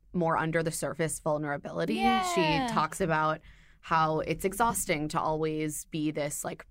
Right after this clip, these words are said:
Speaker 1: perky, hard, sharp person. She calls, she says she's tired of being demigod.
Speaker 2: Yeah.
Speaker 1: And it's, and it's a shield. Um, and she and Katie both kind of tear up during this conversation. I thought it was a really lovely interaction between the two friends. And,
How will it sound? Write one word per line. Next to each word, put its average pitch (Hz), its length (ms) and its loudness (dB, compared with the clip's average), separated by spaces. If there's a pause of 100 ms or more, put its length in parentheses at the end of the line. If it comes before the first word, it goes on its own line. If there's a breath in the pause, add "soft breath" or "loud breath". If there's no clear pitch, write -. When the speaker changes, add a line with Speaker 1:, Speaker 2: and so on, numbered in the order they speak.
(160)
Speaker 1:
perky, 165 840 -4 (140)
hard, 160 720 0
sharp - 420 -2
person. 131 720 -4
She 165 140 -8
calls, - 360 -10 (320 soft breath)
she - 120 -4
says 160 260 0
she's 160 140 0
tired 165 260 2
of 160 100 -2
being 156 280 2
demigod. 143 840 -2
Speaker 2:
Yeah. 180 240 -8
Speaker 1:
And 165 140 2
it's, - 340 -6
and 165 140 -2
it's 151 140 -6
a 202 40 0
shield. - 600 -4 (100)
Um, 160 320 0
and 160 300 -2
she 165 180 -4
and 160 160 -4
Katie 151 380 -6
both 151 260 -6
kind 156 160 -8
of 156 140 -12
tear 156 240 -4
up 151 180 -2
during 156 180 -2
this 156 140 -6
conversation. 156 720 -4
I 156 60 -4
thought 156 200 -2
it 156 100 -4
was 160 400 -4 (440 loud breath)
a 185 80 4
really 165 280 2
lovely 160 480 -2
interaction 160 760 -2
between 160 320 -6
the 160 60 -4
two 156 180 -6
friends. 180 600 -6
And, 160 280 -6